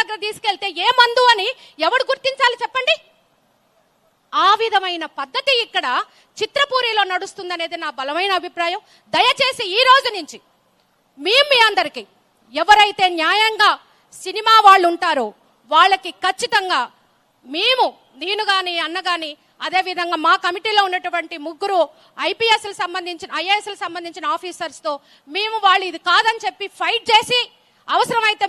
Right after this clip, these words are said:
మినిస్టర్ గారి దగ్గర కూర్చొని మేము ఇది చేయాలనుకుంటున్నాం, మీరు మాకు సహకరించండి అని చెప్పి మేము ఆ విధంగా ముందుకు తీసుకెళ్తామని చెప్పి, అదే క్రమంలో ఎవరైతే చిత్రపురిని బాగు చేయాలనుకున్న వాళ్ళు ముందుండండి, గబ్బు చేయాలనుకున్న వాళ్ళు దయచేసి ఈ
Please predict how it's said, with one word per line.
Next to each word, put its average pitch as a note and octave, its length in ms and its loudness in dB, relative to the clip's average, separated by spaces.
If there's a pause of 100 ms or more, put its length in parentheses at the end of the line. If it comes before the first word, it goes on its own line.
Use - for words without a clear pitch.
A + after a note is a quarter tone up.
మినిస్టర్ G#4 400 -8
గారి G4 180 0
దగ్గర F4 200 -6 (120)
కూర్చొని A4 500 2 (640)
మేము B4 240 0
ఇది G4 200 -4
చేయాలనుకుంటున్నాం, F4+ 840 0 (380)
మీరు A4+ 240 -4
మాకు F#4 240 0
సహకరించండి D#4 680 -4 (480)
అని G#4+ 160 -4
చెప్పి G#4+ 260 2 (360)
మేము F4+ 200 -2
ఆ D#4 80 -6
విధంగా F4+ 320 -10
ముందుకు G4+ 320 4
తీసుకెళ్తామని F#4+ 680 -2
చెప్పి, G4+ 260 -2 (380)
అదే G4 160 2 (100)
క్రమంలో G#4 440 4 (400)
ఎవరైతే G#4+ 380 2 (100)
చిత్రపురిని G4+ 600 -4
బాగు G#4+ 260 2
చేయాలనుకున్న A4 520 0
వాళ్ళు F#4+ 180 -2
ముందుండండి, D4+ 480 -2 (800)
గబ్బు F4 280 6
చేయాలనుకున్న A#4+ 540 6
వాళ్ళు G#4 220 2
దయచేసి A#4 520 -2 (140)
ఈ B4 40 4